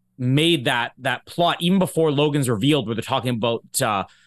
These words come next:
"Oh, there's somebody really high up who's involved in this. We have to be really careful." Seeing how everybody at C T U had to be so super cautious and everybody was afraid to say anything. I mean, even when, when Miles' character comes in,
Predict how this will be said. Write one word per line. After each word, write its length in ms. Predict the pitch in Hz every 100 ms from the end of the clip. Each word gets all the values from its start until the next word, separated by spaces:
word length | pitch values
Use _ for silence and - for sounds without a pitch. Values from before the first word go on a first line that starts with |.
| _ -
"Oh, 220 | 165 160
there's 260 | 147 143
somebody 640 | - - - 175 170 160 135
really 380 | 113 165 165
high 280 | - 143 139
up 160 | 143 -
who's 180 | 139 127
involved 400 | 110 160 170 139
in 60 |
this. 160 | 151 147
We 100 | 135
have 120 | 131
to 60 | 135
be 20 |
really 180 | 123 123
careful." 240 | 143 - -
Seeing 300 | - - 208
how 120 | 202 180
everybody 300 | 170 180 170
at 80 |
C 180 | - 175
T 160 | - 139
U 200 | 160 147
had 200 | 123 127
to 60 |
be 120 | - 123
so 300 | - 151 156
super 440 | - 165 160 131
cautious 760 | - - 147 139 120 87 -
and 320 | - 120 117 - - _
everybody 340 | - 180 196 175
was 120 | 135
afraid 460 | 131 - 151 156 123
to 60 |
say 260 | - 143 165
anything. 400 | 165 131 131 107
I 20 |
mean, 140 | 107 143
even 140 | 143
when, 160 | 143 139
when 140 | 127
Miles' 360 | 117 123 151 -
character 400 | 120 110 - 107
comes 320 | 110 104 98
in, 200 | 98